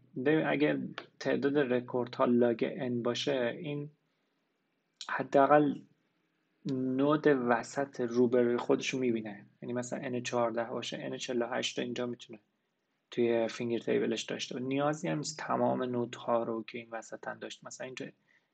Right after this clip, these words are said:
ان سی و هشت رو توی این لیست نداره. مهم هم نیست.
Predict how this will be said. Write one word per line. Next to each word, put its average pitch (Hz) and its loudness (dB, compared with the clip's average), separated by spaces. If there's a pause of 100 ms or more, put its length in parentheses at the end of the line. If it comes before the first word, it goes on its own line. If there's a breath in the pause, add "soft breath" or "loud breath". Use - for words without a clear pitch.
ان 123 2
سی - -2
و 120 6
هشت 131 0
رو 117 0
توی - -4
این 120 0
لیست 123 0
نداره. 117 -2 (720)
مهم 131 4
هم 117 2
نیست. - -12